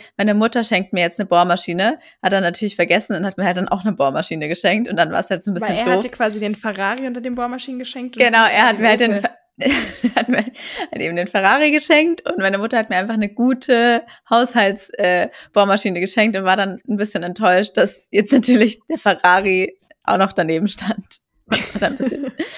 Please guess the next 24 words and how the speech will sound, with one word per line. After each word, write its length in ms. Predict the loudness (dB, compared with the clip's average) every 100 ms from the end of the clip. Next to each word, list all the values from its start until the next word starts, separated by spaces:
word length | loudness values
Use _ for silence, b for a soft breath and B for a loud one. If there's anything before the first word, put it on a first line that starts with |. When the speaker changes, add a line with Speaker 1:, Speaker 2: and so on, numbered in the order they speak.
| -8
Speaker 1:
<laughs> 360 | -6 -6 -4
war 100 | -2
dann 160 | -2 -4
ein 60 |
bisschen 240 | -6 -6 -4
verletzt. 680 | 2 4 4 2 -8 4 6 6 2
<laughs> 200 | 0 -4
Aber 480 | 0 4 4 2 -6
ja, 200 | -2 -2
gut. 360 | 0 -2 -2 -4 -10 -16 B B -14
Ich 100 | -4
benutze 320 | 0 2 2 -2
natürlich 340 | 0 0 2
jetzt 280 | 0 -2 -12 B B B _
das 200 | -6 0
günstigere 580 | 0 0 0 0 0 0
normale 380 | 0 0 0
Handwerksmodell 840 | -2 -4 -4 -6 -4 -2 0 0 -4
und 140 | -8
der 80 | -8
Ferrari 720 | -6 -6 -6 -6 -8 -10 -12 _
kommt 160 | -16 -14
jetzt 180 | -16
erstmal 480 | -16 -14 -10 -10 -10